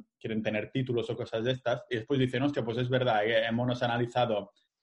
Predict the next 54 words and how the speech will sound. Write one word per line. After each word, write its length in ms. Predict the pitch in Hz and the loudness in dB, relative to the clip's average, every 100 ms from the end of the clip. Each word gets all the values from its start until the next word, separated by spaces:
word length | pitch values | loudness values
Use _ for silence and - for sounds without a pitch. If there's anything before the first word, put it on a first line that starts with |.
| _ | _
am, 440 | 110 107 107 107 110 | -6 -4 -4 -6 -6
el 200 | 120 107 | -4 -2
hielo, 240 | 110 123 143 | 2 2 2
el 140 | 120 113 | 0 0
hielo 260 | 120 127 | 2 4
de 80 | 127 | 4
aquí 340 | 123 - 147 | 2 0 2
o 80 | 143 | 2
hemos 220 | 113 120 | 2 0
analizado 400 | 120 117 120 120 | -2 -2 0 0
esta, 260 | 113 - 120 110 | -2 0 0 0
esta 260 | 127 - 120 | -2 -2 0
piedra 280 | 147 147 135 | 2 2 2
y 60 | |
es 100 | 120 | 2
mucho 220 | 123 127 120 | 0 0 -2
más 180 | 113 | -2
antigua 380 | 113 110 127 120 | -2 -2 0 2
de 60 | 113 | 2
lo 140 | 110 | 0
que 300 | 110 110 107 - _ _ - | 0 -2 -2 -6 _ _ -6
nos 140 | 123 | 0
habían 260 | 113 113 123 | 2 2 2
dicho 260 | 139 139 | 0 2
y 40 | 127 | 2
no 80 | |
sé 160 | 123 120 | 2 0
qué". 240 | 135 139 - _ _ _ _ - _ - | 2 0 -2 _ _ _ _ -20 _ -4
Y 120 | 127 | 0
claro, 340 | 147 160 131 | 6 6 6
te, 200 | 110 - - | 4 -6 0
te 100 | 135 | 4
hace 200 | 131 147 | 4 4
pensar 340 | 143 127 147 | 2 2 4
cada 140 | 143 123 | 6 4
vez 140 | 120 | 4
más 200 | 113 104 | 0 0
en 120 | 98 98 | -2 -6
esto. 380 | 98 - - _ _ | -8 -14 -16 _ _
Y, 640 | 113 107 107 104 101 107 - - | -4 -2 -2 -4 -8 -10 -14 -10
y 100 | 120 | -4
por 180 | 120 120 | 0 0
eso 220 | 117 135 | 2 2
digo, 180 | 117 113 | 2 2
"Hostia, 380 | 113 113 101 - _ _ _ _ _ | 0 -4 -6 -8 _ _ _ _ _
voy 180 | 110 113 | 0 4
a 80 | 113 | 4
traer 260 | 127 123 | 4 6
a 160 | 123 120 | 8 6
Adrián 420 | 117 123 120 131 | 6 4 4 4
porque 280 | 131 120 - | 0 -2 -4
<laughs> 260 | - 165 151 | 0 2 6
me 120 | 131 | 6
gustaría 720 | 127 - 120 120 127 127 | 4 4 4 6 8 8